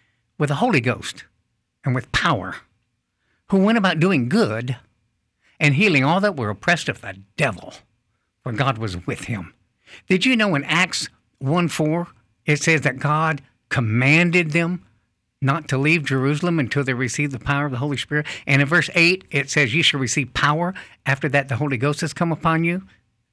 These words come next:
and you shall be witnesses unto me in Jerusalem, Judea, and Samaria, and the uttermost parts of the earth." So, you, you know, if you, if you, if you grow up in Jesus, in the fourth chapter, <laughs> my goodness, the fourth chapter of Ephesians,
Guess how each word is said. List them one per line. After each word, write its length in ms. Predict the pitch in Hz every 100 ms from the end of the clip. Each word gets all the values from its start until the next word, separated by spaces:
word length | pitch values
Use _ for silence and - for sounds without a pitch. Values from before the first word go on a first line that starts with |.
| _
and 120 | 139
you 80 | 139
shall 200 | 147 - - -
be 140 | 123 123
witnesses 540 | 120 151 - 160 143
unto 180 | 160 156
me 240 | 147 170
in 100 | 139
Jerusalem, 440 | 98 139 139 147 135
Judea, 320 | 131 131 135
and 100 | 135
Samaria, 300 | 135 127 139
and 80 | 123
the 60 |
uttermost 280 | 135 131 131
parts 220 | 120 120
of 40 | 135
the 100 | 147
earth." 240 | - - -
So, 260 | 156 185 170 - _ - _ _ _ _
you, 220 | 170 170
you 240 | 185 180
know, 160 | 180 208
if 180 | 143 151
you, 80 | 160
if 260 | 160 139
you, 160 | 156 147 -
if 180 | 147
you 80 | 151
grow 260 | 139 185 190
up 220 | 208 226
in 140 | 160 139
Jesus, 480 | 165 202 202 202 - - _
in 120 | 143
the 80 | 139
fourth 300 | - 220 196
chapter, 520 | - 196 196 196 220 - -
<laughs> 160 | _
my 120 | 180
goodness, 360 | 147 151 190 180
the 100 | 147
fourth 240 | - 185 -
chapter 440 | 175 170 - 151 - - _
of 280 | 143 131 139
Ephesians, 840 | 147 131 156 170 156 196 190 -